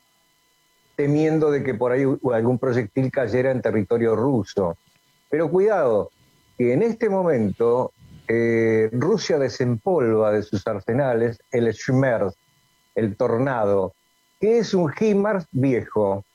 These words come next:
es decir, es un sistema de lanzacohetes múltiples, eh, de doce tubos montado sobre un camión,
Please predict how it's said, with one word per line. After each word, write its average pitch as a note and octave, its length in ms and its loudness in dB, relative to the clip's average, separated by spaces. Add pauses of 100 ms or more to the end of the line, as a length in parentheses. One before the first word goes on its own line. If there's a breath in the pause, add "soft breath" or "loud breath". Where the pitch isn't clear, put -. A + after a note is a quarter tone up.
(140)
es C#3 140 0
decir, B2+ 520 -2
es - 220 -4
un A2+ 100 0
sistema C3 600 0
de G#2 80 0
lanzacohetes A#2 800 -2
múltiples, C#3+ 800 -2 (440)
eh, A2+ 320 2
de A2 140 2
doce B2 320 -2
tubos C#3+ 680 0
montado A2+ 500 0
sobre G#2 240 0
un A2 140 0
camión, E3 520 0